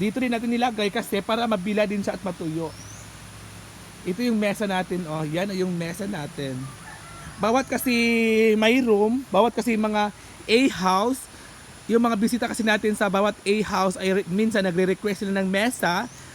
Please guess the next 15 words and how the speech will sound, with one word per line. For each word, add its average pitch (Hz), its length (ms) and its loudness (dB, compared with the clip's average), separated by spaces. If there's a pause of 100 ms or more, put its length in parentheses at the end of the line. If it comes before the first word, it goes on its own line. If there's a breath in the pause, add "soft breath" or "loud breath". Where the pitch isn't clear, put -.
(160 loud breath)
At - 160 -4
ito 254 240 0
po - 80 -4
yung 240 160 2
binibigay 226 400 4
po 220 160 0
nating 202 320 2
mesa 190 320 0
doon 180 240 -2
sa 175 160 0
mga 180 320 0
A 185 140 2 (180)
house. 151 640 -6 (560 loud breath)
Ayan 180 240 -2
guys, 175 320 0